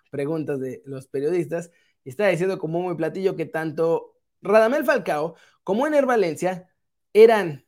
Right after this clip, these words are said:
objetivos de Cruz Azul y que estaban negociando con ellos. Pues bueno, ya hoy llegó la oferta formal de Cruz Azul para Ener Valencia y creo que tardó más Cruz Azul en mandarla que el ecuatoriano en decir gracias, pero no gracias.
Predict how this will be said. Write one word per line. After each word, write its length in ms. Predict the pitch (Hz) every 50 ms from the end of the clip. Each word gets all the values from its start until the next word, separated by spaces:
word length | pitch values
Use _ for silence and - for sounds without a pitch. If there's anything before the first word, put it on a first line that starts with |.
| _ _
objetivos 640 | - 180 190 170 - 180 175 175 214 233 226 208 190 165
de 120 | 165 156
Cruz 240 | - 196 214 180 175
Azul 220 | 165 165 180 190
y 60 | 185
que 60 | 143 143
estaban 300 | - - 147 151 156 147
negociando 500 | 139 127 120 - - 117 117 104 110 110
con 240 | 101 - 117 107 -
ellos. 260 | _ - - - - _
Pues 100 | 202 240
bueno, 260 | 285 269 185 131 - _ _ _ _ _ _ _ _ -
ya 300 | 208 254 277 269 277 -
hoy 240 | 226 233 247 254 226
llegó 260 | 170 196 165 170 185
la 120 | 196 190 170
oferta 340 | 143 175 180 175 170 170
formal 320 | 156 160 170 170 175 175 170
de 120 | 156 151
Cruz 200 | - 208 214 180
Azul 240 | 160 151 180 180 -
para 220 | - 143 139 143
Ener 180 | 156 165 175 180
Valencia 540 | 202 226 254 254 247 226 - 240 226 202 - _ _ _ _ -
y 80 | 147
creo 180 | - 277 320 262
que 80 | 302
tardó 340 | - - 214 202 208 226 233
más 300 | 226 233 240 240 214 170
Cruz 200 | - 247 233 196
Azul 280 | 190 175 170 214 233 226
en 100 | 208 180
mandarla 560 | 170 165 175 220 220 220 226 226 220 214 - _ _ _ _ _
que 100 | - 143
el 100 | 143 139
ecuatoriano 760 | 139 - 143 139 - - 143 151 165 175 190 190 185 185 -
en 220 | 202 196 233 226 208
decir 420 | 165 147 - 190 208 202 190 -
gracias, 520 | 147 190 233 240 226 175 233 220 202 - -
pero 360 | - 226 226 233 226 214 214 -
no 320 | 175 185 196 196 190 -
gracias. 880 | 180 170 147 170 185 202 214 208 208 180 - - 160 135 - - -